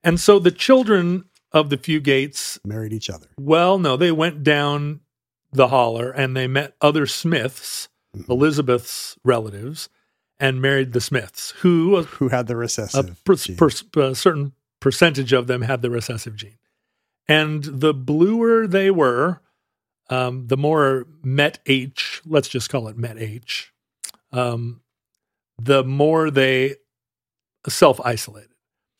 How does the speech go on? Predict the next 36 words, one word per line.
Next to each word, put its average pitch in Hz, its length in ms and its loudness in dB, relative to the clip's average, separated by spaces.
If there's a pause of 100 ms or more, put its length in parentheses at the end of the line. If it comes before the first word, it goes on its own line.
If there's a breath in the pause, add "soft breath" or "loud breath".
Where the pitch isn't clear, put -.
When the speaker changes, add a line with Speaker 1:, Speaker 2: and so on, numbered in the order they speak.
(520)
Speaker 1:
And 143 180 0
over 165 260 2
time 180 600 2 (1080)
Speaker 2:
'Cause, 185 180 0
you 226 60 4
know, 208 100 4
when 185 80 2
people 202 240 2
wanna 170 180 4
say 170 160 2
they're 156 120 2
not 139 160 0
racist, 127 600 -4 (140)
um, 110 300 -4
when 156 140 4
racist 208 360 0
people 165 200 4
wanna 151 200 2
say 156 100 2
they're 139 120 0
not 127 120 -2
racist, 123 300 -4
they're 131 100 0
always 120 220 -2
like, 113 180 -4
"I 220 140 4
don't 196 160 -2
care 220 260 4
if - 100 -6
you're 139 280 -4 (680)
black, 208 280 4
white, 185 340 2
blue, 226 280 4
or 254 120 4
orange." 185 600 2
Speaker 1:
Right. 127 160 -4